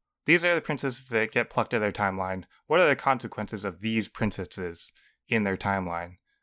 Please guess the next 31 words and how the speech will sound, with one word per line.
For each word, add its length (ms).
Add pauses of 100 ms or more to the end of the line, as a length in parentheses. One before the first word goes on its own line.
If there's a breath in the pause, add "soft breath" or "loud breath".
There 80
was 180
not 220
a 40
lot 200
of 80
info 420
on 300
Marguerite's 640
life. 480 (240)
Uh, 200
sh-, 180 (160)
sh-, 260
I 80
guess 140
she 160
just 220
wasn't 220
that 120
important 480
or 60
something, 400
so 180
not 220 (340)
a 40
lot 180
would 100
have 80
changed 300
with 140
her. 260